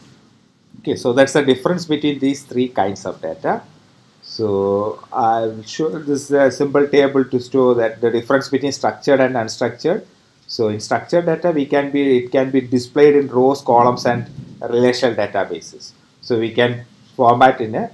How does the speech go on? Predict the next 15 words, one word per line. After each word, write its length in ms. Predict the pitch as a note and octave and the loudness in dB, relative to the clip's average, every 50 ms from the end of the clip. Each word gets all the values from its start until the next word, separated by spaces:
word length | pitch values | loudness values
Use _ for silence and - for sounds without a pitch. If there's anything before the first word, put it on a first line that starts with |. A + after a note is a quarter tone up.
| - _ _ | -14 _ _
table 300 | - C3 B2 A#2+ B2 A#2 | 0 2 2 2 2 0
like 280 | A2 G#2+ G2 F#2 - - | 0 0 -2 -4 -6 -10
thing. 120 | A2 A2 - _ _ _ _ _ _ - | -18 -20 -20 _ _ _ _ _ _ -2
We, 300 | A3+ G3 D#3+ D3+ C#3 C3 | 2 2 2 2 0 -2
here 280 | - D3+ D3+ D3+ C#3+ | 0 2 2 4 2
in 80 | C#3+ C#3 | 2 2
unstructured 600 | C#3 B2+ B2 - - - E3 D#3+ - F3 E3+ - | 0 0 0 -2 -2 -2 -2 0 0 -2 -2 0
data, 240 | - C3+ C3 - G#3+ | 0 0 0 0 0
it 160 | G#3+ F#3+ - | -2 0 0
cannot 340 | - C#3 B2 C3 D3 D3+ - | 0 0 0 0 0 -2 -2
be 140 | D#3+ D3 - | -4 -4 -2
displayed 420 | B2 A2+ - - - A#2 A2+ A2 | -4 -6 -6 -4 -2 -2 0 0
in 100 | A2 G#2+ G#2 | 0 -2 -2
rows, 260 | G#2 G2+ G2+ G2+ - | -2 -4 -4 -4 -6
columns, 500 | - G2 F#2+ F2+ F2+ F2 - - - - | -4 -4 -2 -2 -2 -4 -8 -12 -18 -20